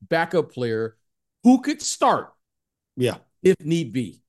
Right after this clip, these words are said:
Speaker 1: And he probably will get paid in that, whatever that market is. Now, I'm not saying it's right. I'm not saying it's wrong. I'm just saying I think that's how he's probably viewed. Th-, it doesn't mean that I view that.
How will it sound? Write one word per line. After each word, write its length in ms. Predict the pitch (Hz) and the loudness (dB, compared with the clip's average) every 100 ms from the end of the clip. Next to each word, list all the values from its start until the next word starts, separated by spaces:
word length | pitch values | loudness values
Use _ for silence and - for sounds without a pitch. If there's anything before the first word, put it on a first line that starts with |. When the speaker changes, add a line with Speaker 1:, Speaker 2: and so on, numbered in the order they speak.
| _ _ _ _ _ _ _ _ _ _ _ _ _ _ _ | _ _ _ _ _ _ _ _ _ _ _ _ _ _ _
Speaker 1:
And 560 | 190 185 170 165 160 156 _ _ _ - | 0 2 2 0 -2 -10 _ _ _ -2
he 140 | 208 | -2
probably 460 | 208 220 220 226 220 | 0 2 2 0 -2
will 240 | 214 233 | -2 -2
get 280 | 202 254 214 | -2 -6 -6
paid 540 | 208 294 269 202 202 - _ _ | -4 -2 -2 -4 -6 -14 _ _
in 360 | 254 277 262 208 | -2 -2 -2 -2
that, 360 | 220 247 - _ 156 | -2 -4 -10 _ -12
whatever 540 | 196 - 262 294 277 | -12 -6 -6 -4 -4
that 260 | 247 247 190 | -2 -2 -2
market 380 | 208 233 247 | -4 -4 -6
is. 460 | 311 339 - - - _ _ - | -6 -8 -10 -20 -20 _ _ -6
Now, 220 | 170 - | -4 -2
I'm 140 | 233 | -4
not 180 | 285 262 | -2 -2
saying 220 | - 170 | 0 0
it's 160 | 139 - | -2 -4
right. 260 | - 208 - | -2 -2 -4
I'm 160 | 131 151 | -6 -4
not 180 | 135 | -6
saying 200 | - 127 | -8 -8
it's 180 | 113 - | -8 -8
wrong. 380 | 180 190 180 180 _ _ _ | -4 -4 -4 -10 _ _ _
I'm 240 | 160 233 294 | -4 -4 -2
just 240 | 185 180 | -4 -4
saying 260 | 151 143 147 - | -4 -2 -4 -4
I 140 | 185 | -4
think 220 | 196 185 | -4 -6
that's 200 | 160 151 | -6 -4
how 160 | 151 147 | -4 -4
he's 140 | 147 | -6
probably 340 | - 143 135 120 | -6 -6 -4 -8
viewed. 360 | 135 143 - _ _ _ _ _ | -6 -6 -6 _ _ _ _ _
Th-, 100 | 156 _ | -20 _
it 80 | 160 | -2
doesn't 260 | 247 226 | -2 -2
mean 180 | 170 151 | -4 -4
that 120 | 113 | -4
I 180 | 117 220 | -2 -4
view 260 | 262 240 247 | -2 -4 -4
that. 260 | 254 254 | -4 -6